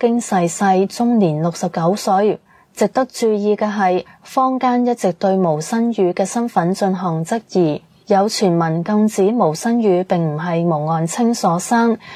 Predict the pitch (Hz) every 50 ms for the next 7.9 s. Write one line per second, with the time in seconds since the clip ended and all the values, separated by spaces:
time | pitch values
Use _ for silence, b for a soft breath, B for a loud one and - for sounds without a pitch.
0 | B B B - 185 180 175 202 202 196 196 - - 226 208 202 196 190 180 165
1 | 160 165 160 - 185 170 165 165 156 151 151 151 - 185 175 170 - - 226 226
2 | 233 226 226 196 175 - 202 185 180 180 185 175 170 160 160 B B B B B
3 | B B - 196 185 180 185 190 240 247 254 240 - - 254 254 247 - 262 254
4 | - - 185 160 156 165 180 220 233 240 240 240 240 226 - - 185 175 190 -
5 | 202 185 185 185 190 - 233 233 233 - 190 175 175 170 - 196 196 196 - 226
6 | 233 226 190 165 165 185 196 180 175 170 160 151 151 160 - 185 185 - 233 233
7 | 233 233 202 175 - _ - 220 202 202 208 214 - - 214 185 175 165